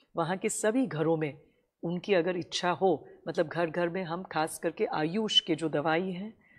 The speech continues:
जिससे कि रोग प्रतिकारक शक्ति बढ़ती है, इसे घर घर में हम बांट रहे हैं। हमारी टीम्स और इसमें खास सामाजिक आगेवानों का भी सहकार मिल रहा है, वो अपने सौजन्य से भी ये सब बहुत ही अच्छी क्वालिटी की दवा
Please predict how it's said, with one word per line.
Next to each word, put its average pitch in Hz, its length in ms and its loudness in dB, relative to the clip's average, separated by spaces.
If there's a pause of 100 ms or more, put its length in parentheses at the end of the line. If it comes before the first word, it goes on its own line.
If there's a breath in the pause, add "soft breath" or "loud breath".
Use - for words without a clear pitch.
(160 soft breath)
जिससे 165 260 -2
कि 180 120 0
रोग 170 260 2
प्रतिकारक 165 520 0
शक्ति 165 300 -6
बढ़ती 147 380 -2
है, 143 200 -2 (300 loud breath)
इसे 165 160 2
घर 156 220 0
घर 170 200 -2
में 170 120 -2
हम 160 180 -4
बांट 151 360 0
रहे 143 160 0
हैं। 160 260 -6 (420 loud breath)
हमारी 156 300 2
टीम्स 185 440 -2 (280 loud breath)
और 170 120 6
इसमें 202 300 0
खास 196 500 0 (220 soft breath)
सामाजिक 170 800 0 (420 soft breath)
आगेवानों 190 600 2
का 196 160 0
भी 202 120 -2
सहकार 165 520 2
मिल 180 180 0
रहा 180 180 0
है, 190 220 -8 (360 soft breath)
वो 175 60 6
अपने 180 220 2
सौजन्य 180 480 2
से 214 180 0
भी 180 220 -2 (280 loud breath)
ये 170 60 2
सब 160 220 0
बहुत 156 260 0
ही 185 80 0
अच्छी 160 240 -2
क्वालिटी 160 400 2
की 175 100 -6
दवा 156 400 0